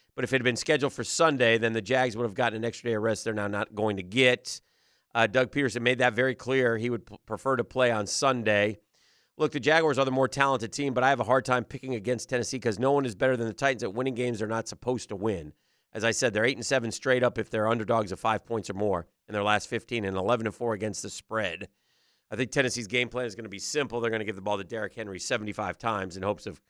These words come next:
controlling the clock. Well, we know that. Uh, the Titans will be starting a quarterback, Josh Dobbs, who will have only been on their roster for less than three weeks. Josh Dobbs, by the way, is a lot like, is becoming the, the Josh Johnson of the N F L.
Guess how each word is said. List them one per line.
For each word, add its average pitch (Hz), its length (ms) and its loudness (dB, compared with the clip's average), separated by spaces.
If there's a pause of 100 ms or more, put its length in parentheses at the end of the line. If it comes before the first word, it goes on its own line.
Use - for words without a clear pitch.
(140)
controlling 101 400 -4
the 82 60 -12
clock. 101 460 -4 (140)
Well, 87 140 -16
we 87 100 -12
know 87 200 -10
that. 73 380 -8 (600)
Uh, 113 160 4
the 104 60 -2
Titans 143 260 2
will 120 60 -2
be 117 80 -6
starting 120 280 0
a 95 60 -6
quarterback, 113 440 -2
Josh 117 260 0
Dobbs, 113 240 0
who 120 80 -6
will 107 100 -2
have 107 160 0
only 110 260 0
been 113 200 -2
on 120 120 2
their 110 120 0
roster 113 360 0
for 107 140 -8
less 117 200 0
than 110 120 -10
three 120 160 -6
weeks. 120 160 -4
Josh - 320 0
Dobbs, 180 320 4
by 127 140 2
the 117 80 0
way, 120 100 4
is 104 80 -2
a 117 60 0
lot 160 280 4
like, 123 280 0 (440)
is 113 120 -8
becoming 175 440 4
the, 110 140 -4 (380)
the 117 80 -2
Josh 160 400 4
Johnson 139 520 -2 (1120)
of 120 200 0
the 120 140 2
N 127 100 4
F 107 200 0
L. 98 260 -2